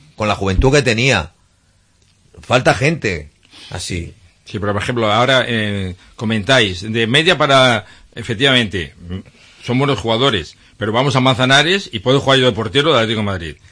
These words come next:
Speaker 2: Y viene, y viene el Levante y, y un chuto a puerta, que es el gol. O sea, en ciento ochenta minutos hemos hecho un chuto a puerta.
Speaker 1: Sí, sí, es verdad.
Speaker 2: Bueno, pues, oye, <laughs> algo, algo falla ahí. ¿Qué falla? Pues el sistema de juego. El sistema de
Speaker 1: Pero
Speaker 2: juego.
Speaker 1: que te, lo
Speaker 2: Los,
Speaker 1: que
Speaker 2: los
Speaker 1: Sí.
Speaker 2: entrenadores contrarios saben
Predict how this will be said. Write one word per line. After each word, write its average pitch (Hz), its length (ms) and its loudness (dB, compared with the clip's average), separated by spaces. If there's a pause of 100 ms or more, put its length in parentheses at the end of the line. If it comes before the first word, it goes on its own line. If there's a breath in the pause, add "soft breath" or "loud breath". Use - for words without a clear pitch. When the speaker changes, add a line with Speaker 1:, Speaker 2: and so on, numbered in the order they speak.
(380 soft breath)
Speaker 2:
Y 127 120 -2
viene, 156 300 4
y 131 120 2
viene 143 400 2
el 131 140 0
Levante 151 420 2
y, 117 320 0 (120)
y 139 120 -2
un 170 140 2
chuto 160 240 0
a 120 60 2
puerta, 170 460 0 (320 soft breath)
que 131 80 -2
es 123 100 -2
el 123 80 2
gol. 95 300 -4 (240)
O - 40 -18
sea, 135 120 0
en 135 120 2
ciento 220 260 2
ochenta 170 260 0
minutos 202 320 0
hemos 160 180 0
hecho 165 220 2
un 139 100 2
chuto 175 280 -4
a 120 80 0
puerta. 90 360 -10 (200)
Speaker 1:
Sí, - 140 -6
sí, 95 120 -6
es 101 80 -4
verdad. 101 260 -2
Speaker 2:
Bueno, 98 120 -14
pues, 95 120 -10
oye, 127 340 2 (360 soft breath)
<laughs> 107 380 -6
algo, 120 360 -2
algo 131 240 2
falla 226 240 0
ahí. 127 220 2
¿Qué 147 120 -4
falla? 127 300 2
Pues 98 160 -10
el 95 80 -8
sistema 117 320 -4
de 92 60 -4
juego. 104 420 -8 (300)
El - 60 -20
sistema 117 260 -4
de 107 60 -4
Speaker 1:
Pero 95 120 0
Speaker 2:
juego. 110 160 2
Speaker 1:
que 123 80 2
te, 98 140 -4
lo 117 100 2
Speaker 2:
Los, 190 160 6
Speaker 1:
que 202 140 2
Speaker 2:
los 165 160 6
Speaker 1:
Sí. 170 60 6
Speaker 2:
entrenadores 185 360 2
contrarios 180 480 0
saben 110 380 2